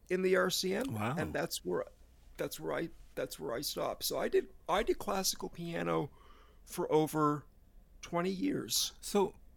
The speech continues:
Speaker 2: can I ask you, um, and f-, forgive me for being ignorant, but tell me how your cerebral palsy, how it affects you.
Speaker 1: Sure. Um, it,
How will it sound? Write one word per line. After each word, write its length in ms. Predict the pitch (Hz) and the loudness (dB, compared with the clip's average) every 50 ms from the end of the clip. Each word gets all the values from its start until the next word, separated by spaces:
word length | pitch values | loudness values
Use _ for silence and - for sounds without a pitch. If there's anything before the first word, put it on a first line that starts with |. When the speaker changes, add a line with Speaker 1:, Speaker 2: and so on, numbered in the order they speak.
| - - - - - - | -20 -20 -18 -18 -12 -2
Speaker 2:
can 120 | - 202 196 | 2 4 4
I 80 | 202 | 6
ask 280 | 202 196 180 - - - | 6 4 4 2 2 4
you, 220 | 185 185 180 - - - - - - - - - - - - - - - - - - - - | 4 4 4 2 -4 -12 -18 -20 -20 -20 -20 -20 -20 -20 -20 -20 -20 -20 -20 -20 -20 -10 -4
um, 460 | 156 147 156 151 143 143 139 135 135 - - - - - - - - - - - - - - - - - - - - | -2 0 2 2 2 0 0 -2 -4 -6 -12 -20 -20 -20 -20 -20 -20 -20 -20 -20 -20 -20 -20 -20 -20 -20 -20 -8 -4
and 280 | 165 147 160 - 220 - | 0 0 0 0 -2 -6
f-, 120 | - - - - | -8 -12 -12 -2
forgive 280 | - 175 156 165 170 147 | 0 2 4 6 6 6
me 120 | 139 113 | 6 2
for 100 | - - | 2 2
being 300 | 101 98 101 95 101 101 | 2 2 2 4 4 4
ignorant, 420 | 101 95 90 101 87 82 78 92 - - | 4 4 2 0 -2 -2 -2 -4 0 4
but 160 | 120 110 107 - - - - - - - - - | 4 4 4 2 -6 -16 -20 -20 -18 -18 -12 -2
tell 200 | - 180 196 226 | 0 2 2 4
me 100 | 262 233 | 4 4
how 240 | 180 - - 175 | 4 4 4 4
your 240 | 165 151 151 143 135 | 4 4 2 2 2
cerebral 640 | - - - - - - - 143 120 120 113 123 117 | 0 0 0 0 -2 0 2 4 6 6 6 4 2
palsy, 640 | - - - 113 101 101 95 - - 95 92 101 - - - - - - - - - - | 0 -2 -6 -4 -4 -4 -4 -2 -2 -2 -2 -2 -4 -6 -14 -20 -20 -20 -20 -20 -20 -8
how 240 | - - 143 135 131 | 2 4 4 4 4
it 80 | 131 120 | 2 2
affects 520 | 110 - - 117 104 - - - - - | 0 0 0 -2 -2 0 -2 -2 0 0
you. 220 | 90 80 73 - - - - - - - - - - - - - - - - - - - - - - | 0 -2 -4 -4 -8 -12 -14 -14 -16 -16 -16 -16 -14 -14 -14 -14 -12 -12 -10 -10 -10 -10 -12 -12 -10
Speaker 1:
Sure. 400 | - - - 427 - 147 - - - - - - - - - - - - - - | -8 -6 -2 -2 -2 -2 -2 -6 -10 -16 -18 -18 -20 -20 -20 -20 -20 -16 0 4
Um, 460 | 175 180 175 175 180 180 180 - - - - - - - - - - - - - - - | 6 8 8 8 6 4 0 -4 -8 -12 -20 -20 -20 -20 -20 -20 -20 -20 -20 -20 0 8
it, 300 | - 226 214 - - - | 8 8 10 8 4 0